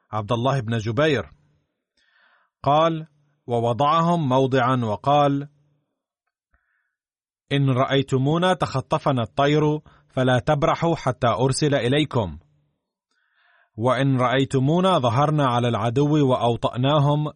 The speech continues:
فلا تبرحوا حتى أرسل إليكم. قال: فهزموهم. قال: فأنا والله رأيت النساء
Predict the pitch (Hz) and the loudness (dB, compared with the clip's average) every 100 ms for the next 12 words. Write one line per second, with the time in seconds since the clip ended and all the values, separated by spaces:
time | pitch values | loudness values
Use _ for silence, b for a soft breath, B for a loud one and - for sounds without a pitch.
0 | - 127 120 120 147 139 131 151 143 - | -4 0 0 0 0 0 -2 0 -2 -2
1 | 127 123 110 135 - 139 135 127 147 147 | -2 -2 0 -2 -2 0 0 2 0 0
2 | 127 98 80 _ _ _ _ _ _ _ | -2 -4 -8 _ _ _ _ _ _ _
3 | _ _ _ _ _ _ - 143 165 170 | _ _ _ _ _ _ -2 2 2 0
4 | 160 - - 139 135 120 131 170 139 107 | -2 -4 -2 0 0 2 2 2 2 0
5 | 78 - _ _ _ _ _ _ _ _ | -6 -16 _ _ _ _ _ _ _ _
6 | _ _ _ _ _ _ b b b b | _ _ _ _ _ _ b b b b
7 | _ - 147 160 175 175 175 _ _ _ | _ -2 2 4 2 0 -6 _ _ _
8 | _ _ 156 147 165 175 180 131 127 131 | _ _ -2 0 2 2 2 2 2 0
9 | 143 143 123 139 147 139 123 120 - 165 | 0 0 0 0 -2 0 0 -2 0 0
10 | 143 143 139 | 2 0 0